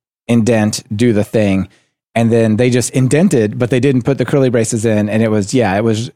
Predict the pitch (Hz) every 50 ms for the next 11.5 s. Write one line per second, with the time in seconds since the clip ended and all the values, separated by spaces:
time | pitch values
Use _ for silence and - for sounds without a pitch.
0 | _ _ - 143 135 - 160 147 - - - - 160 147 156 151 143 143 143 139
1 | - 143 - 143 143 131 131 120 113 - 127 131 131 120 107 - 117 104 104 101
2 | 110 151 175 160 170 151 143 139 127 101 117 - 120 117 123 135 123 117 - -
3 | - - - _ _ _ _ _ _ _ _ _ _ - 113 123 123 - - 139
4 | 120 113 - - _ _ _ _ _ _ - - 143 147 139 151 127 127 127 113
5 | 110 110 113 - - 151 147 135 123 127 131 - - 113 113 - 147 123 113 117
6 | 120 117 139 147 131 120 107 104 104 110 120 127 127 123 135 151 160 - - 123
7 | 117 - - 131 113 - 147 127 - 139 127 117 123 110 - 123 117 113 104 147
8 | 156 156 139 117 107 101 - 120 - - _ _ _ _ - 120 - - 127 123
9 | 107 107 123 110 104 110 113 117 107 - - 110 98 - 123 107 104 107 107 107
10 | 107 104 101 101 - 110 104 101 101 101 - 104 98 92 87 - - 104 92 78
11 | 87 - - 95 92 - - 117 110 101